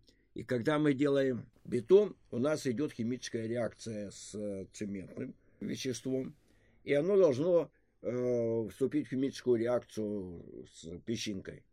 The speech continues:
Но у нас рубашечка такая, и не пускает, и не происходит эта рубашка. Во-первых, та-, во-вторых, они одного, э, размера все.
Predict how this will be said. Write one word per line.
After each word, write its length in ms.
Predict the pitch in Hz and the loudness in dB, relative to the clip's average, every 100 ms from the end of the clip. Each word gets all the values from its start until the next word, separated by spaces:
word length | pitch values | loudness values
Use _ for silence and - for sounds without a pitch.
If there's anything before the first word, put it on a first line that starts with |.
| - | -2
Но 240 | 117 143 | 4 6
у 40 | 143 | 6
нас 260 | 160 127 | 4 4
рубашечка 720 | 147 147 147 139 104 85 110 | 4 4 6 4 2 -6 -8
такая, 360 | - - - - | -8 -12 -20 -8
и 120 | 101 | -2
не 120 | 135 | -2
пускает, 580 | 151 165 - 151 117 104 | 0 -2 0 2 2 2
и 100 | 113 | -2
не 240 | 95 131 123 | 0 0 0
происходит 640 | 131 131 - 120 95 - | 0 0 0 -2 -2 -8
эта 220 | 92 101 | -6 -6
рубашка. 540 | 95 82 69 - - - - - - - | -6 -8 -12 -14 -20 -20 -20 -20 -8 -2
Во-первых, 560 | 120 156 151 143 107 | 0 4 4 2 -2
та-, 180 | - 127 | 0 2
во-вторых, 480 | 120 127 131 135 135 | 2 0 0 0 0
они 240 | 120 117 | 0 0
одного, 500 | 113 110 107 113 113 | 0 -2 -2 -2 -2
э, 640 | 101 101 98 95 95 92 92 | -4 -6 -6 -8 -8 -8 -6
размера 440 | 107 95 87 80 - - | -6 -8 -12 -14 -18 -20
все. 280 | - - | -20 -20